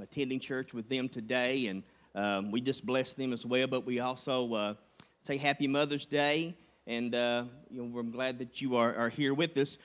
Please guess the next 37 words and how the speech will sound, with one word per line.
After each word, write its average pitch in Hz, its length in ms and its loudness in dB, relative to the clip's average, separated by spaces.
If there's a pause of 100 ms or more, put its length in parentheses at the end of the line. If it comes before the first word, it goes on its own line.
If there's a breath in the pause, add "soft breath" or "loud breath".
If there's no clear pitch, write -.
(180 loud breath)
I 143 60 4
wanna 190 180 4
reiterate 170 540 4
really 156 240 4
quickly 160 560 2
what 147 400 0
Clay 156 240 2
was 151 120 -2
talking 147 420 -2
about 143 260 2
next 156 280 2
week, 170 520 0 (360 loud breath)
uh, 123 100 6
with, 127 360 4
uh, 117 320 2
Zach 143 320 2
Strong 156 500 2
from 131 240 0
Cape 135 220 -2
Girardeau, 147 380 2
Missouri. 151 500 2 (260 loud breath)
You 147 80 2
wanna 143 120 4
make 160 180 2
sure 170 220 2
that 147 240 0
you're 147 120 2
here. 156 440 2
You 139 200 -2
invite 139 300 2
somebody 151 340 0
to 139 60 2
be 131 160 2
with 143 320 2
you. 139 240 4
I 120 40 0
mean, 120 340 0